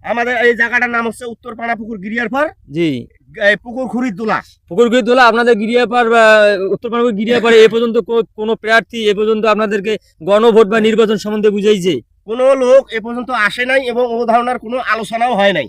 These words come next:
Speaker 2: গণভোট সম্বন্ধে কোনো
Speaker 1: না,
Speaker 2: আলোচনা
Speaker 1: কোনো
Speaker 2: নাই?
Speaker 1: আলোচনা হয় নাই গণভোট সম্পর্কে।
Speaker 2: তাতে আপনি স্বীকার করতেছেন যে, আ-,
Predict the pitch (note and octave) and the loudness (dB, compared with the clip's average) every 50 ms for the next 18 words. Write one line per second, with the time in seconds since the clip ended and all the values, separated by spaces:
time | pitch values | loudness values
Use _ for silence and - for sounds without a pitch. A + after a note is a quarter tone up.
0 | _ _ D#3 G#3+ A3+ B3 A#3+ C4 A#3+ - A#3 A#3+ B3 A#3 A#3 A#3+ A#3 A#3+ A#3+ A#3 | _ _ -2 2 4 6 4 4 2 2 -2 0 0 2 2 2 2 4 4 6
1 | A3+ A#3 A3+ G#3+ A3 A3 G#3+ G3 F3 - - A#3 A3+ - A3+ A#3 A#3 G#3 G3+ G#3+ | 6 6 6 6 4 2 2 2 2 2 0 -2 -6 -10 -10 -8 -4 0 0 0
2 | G#3+ A3 A3 F#3+ G3 G3 G3+ F#3+ F#3 F#3 - F#3 E3 C#3+ D3 - - F#3+ G#3 A3 | 0 -2 -6 -8 -8 -8 -8 -8 -10 -12 -14 -20 -20 -20 -18 -4 -2 0 4 6
3 | C4 B3+ A#3 G#3 A#3 B3+ C4+ A3 - A#3 G3 C4 C4+ B3 C4+ B3+ - C#4+ C4+ A3 | 6 6 6 4 4 2 0 0 -2 -2 0 2 2 2 0 -2 -2 -4 -4 0
4 | B3+ C4+ C4+ C4+ A3 C#4 C#4 C#4 C#4+ C#4+ - - F#3 G3 G#3+ G#3+ A3 | 2 2 2 2 2 4 6 8 8 6 6 4 2 4 6 6 6